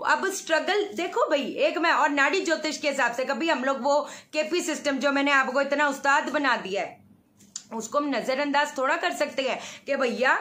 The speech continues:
अगर एक दस का कॉम्बिनेशन एक प्लैनेट में है या ज्यादा प्लैनेट में है, एक छह का या एक छह दस का, तो कहीं ना कहीं प्रॉब्लम्स आएंगी। अब it can be conceiving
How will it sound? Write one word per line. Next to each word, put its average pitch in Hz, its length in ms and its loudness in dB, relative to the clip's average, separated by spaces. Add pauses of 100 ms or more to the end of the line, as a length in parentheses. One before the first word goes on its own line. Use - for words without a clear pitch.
(240)
अगर 269 260 2
एक 320 400 2
दस 302 300 2
का 320 140 2
कॉम्बिनेशन 285 680 0
एक 285 220 0
प्लैनेट 269 380 0
में 269 160 0
है 247 240 0
या 320 120 2
ज्यादा 247 400 2
प्लैनेट 233 440 -2
में 233 140 -4
है, 277 340 0
एक 294 680 0 (300)
छह 330 280 2
का 262 480 4 (200)
या 311 140 2
एक 320 400 2
छह 320 160 -2
दस 320 360 0
का, 254 480 2 (340)
तो 403 200 4
कहीं 262 280 2
ना 254 120 2
कहीं 294 280 0
प्रॉब्लम्स 208 480 0
आएंगी। 277 380 2
अब - 280 2
it 277 300 -2
can 302 200 2
be 320 160 0
conceiving 233 480 -2